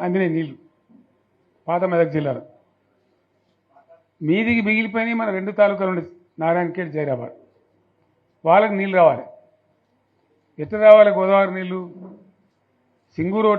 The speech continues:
టైంలో నిండుతుంది, ఓ టైంలో నిండదు. మరి నిండనప్పుడు ఎట్లా? గోదావరి నీళ్ళే దిక్కు.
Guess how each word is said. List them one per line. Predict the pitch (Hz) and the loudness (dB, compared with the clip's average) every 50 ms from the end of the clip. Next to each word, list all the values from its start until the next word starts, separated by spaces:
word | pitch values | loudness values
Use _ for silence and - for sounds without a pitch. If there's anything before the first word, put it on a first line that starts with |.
| 196 | 2
టైంలో | 196 196 202 202 196 190 | 0 0 0 -4 -6 -6
నిండుతుంది, | 185 190 180 185 196 208 208 | -6 -8 -8 -8 -8 -8 -6
ఓ | 180 170 | -4 -4
టైంలో | 180 180 190 202 190 185 | -6 -6 -6 -8 -8 -6
నిండదు. | 185 196 196 170 - - - _ _ _ _ _ _ _ _ _ _ _ _ _ _ _ _ _ _ _ _ _ _ _ _ _ _ _ _ _ _ _ - | -6 -6 -6 -6 -8 -14 -20 _ _ _ _ _ _ _ _ _ _ _ _ _ _ _ _ _ _ _ _ _ _ _ _ _ _ _ _ _ _ _ -10
మరి | 175 175 175 | -8 -6 -4
నిండనప్పుడు | 180 190 208 214 220 202 208 202 | -4 -2 -2 -2 0 0 -2 -4
ఎట్లా? | 202 208 208 190 185 180 175 - - - _ _ _ _ 196 170 | -2 0 0 0 0 -2 -6 -10 -16 -20 _ _ _ _ -10 -6
గోదావరి | 185 196 202 202 202 196 180 | -4 0 4 4 4 4 4
నీళ్ళే | 180 180 185 185 160 143 | 0 -4 -4 -6 -6 -6
దిక్కు. | 139 - - | -8 -10 -14